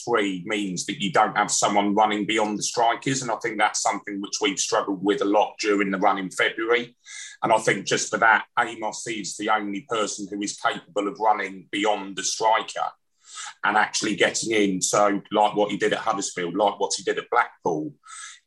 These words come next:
If, I think you're right, where you basically say, "I think you can play one of Hendrick or Johansson. I don't think you can play both." And don't get me wrong, there have been some small signs where you could see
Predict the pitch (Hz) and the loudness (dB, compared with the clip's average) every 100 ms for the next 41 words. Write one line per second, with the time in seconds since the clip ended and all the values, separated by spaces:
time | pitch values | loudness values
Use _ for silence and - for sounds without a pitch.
0 | _ - 139 139 - - - _ _ - | _ 4 4 4 -2 -10 -16 _ _ 0
1 | - 147 135 131 - - 107 127 113 104 | 2 4 2 0 -6 -6 2 4 6 4
2 | 101 107 107 110 104 - 107 120 113 104 | 0 -2 -2 -2 -2 -8 -2 2 2 0
3 | - - 120 113 107 - 98 - 110 107 | -6 -4 -4 -4 -8 -8 -6 2 4 2
4 | 101 104 113 110 - 107 98 98 95 104 | -2 0 2 2 -2 -6 -2 -4 0 2
5 | 98 95 113 104 - 117 107 - _ _ | 4 4 2 0 0 0 0 -6 _ _
6 | 104 107 101 104 95 98 95 92 104 95 | 2 2 2 -6 -4 -6 -6 -2 0 0
7 | 87 110 90 - 110 98 123 107 110 104 | 2 2 2 -2 -2 2 2 2 -2 0
8 | 117 139 87 104 104 117 107 - 101 - | 0 2 2 0 0 -2 -4 -6 -4 -4
9 | - 123 113 - 107 92 98 98 107 101 | 0 0 0 -2 2 2 2 0 0 -2
10 | 95 104 - - 113 95 87 | -4 -6 -2 2 2 0 -6